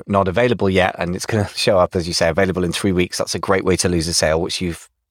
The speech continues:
paid for the click for, absolutely, then yeah, I can see why it becomes a management nightmare. I do know that one person I've got, that I've worked with in the past has lots of S K Us, and they've got one person full-time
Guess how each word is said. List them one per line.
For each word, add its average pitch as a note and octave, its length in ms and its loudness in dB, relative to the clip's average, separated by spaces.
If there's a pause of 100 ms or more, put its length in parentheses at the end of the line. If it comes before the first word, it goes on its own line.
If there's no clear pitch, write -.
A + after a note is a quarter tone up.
(100)
paid G#2+ 240 0
for - 100 -8
the F#2 80 0
click G#2 260 0
for, F2 400 2
absolutely, F#2 760 0
then A#2 260 2
yeah, G#2 160 2
I - 20 -10
can G#2 160 -4
see - 100 0
why A#2 160 4
it G#2+ 80 -2
becomes F#2+ 280 0
a F#2 40 2
management F#2 460 0
nightmare. F2+ 580 0
I F2 100 2
do G#2+ 140 2
know G2+ 160 4
that F#2+ 100 0
one F#2 180 2
person G2 340 -2
I've D#2+ 80 -4
got, F#2 280 2
that - 140 0
I've F#2+ 140 -2
worked G#2 180 4
with F2+ 100 -4
in F2+ 100 2
the F2 60 0
past F#2 360 0
has E2+ 260 0
lots F#2 360 0
of F2+ 40 -4
S - 60 -6
K - 100 -4
Us, F2+ 60 -2
and F#2 60 -2
they've G2 80 0
got - 120 0
one G2+ 220 2
person F#2+ 280 -2
full-time F#2 680 0